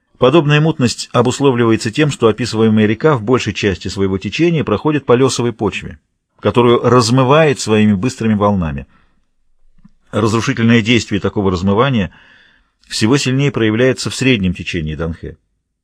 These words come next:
Здесь она промыла себе очень глубокое ложе, так что течет словно в коридоре или траншее.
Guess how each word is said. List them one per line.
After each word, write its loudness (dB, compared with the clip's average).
Здесь 0
она 2
промыла 0
себе -4
очень 0
глубокое -2
ложе, 0
так 0
что -4
течет -4
словно -2
в -10
коридоре -2
или -6
траншее. -8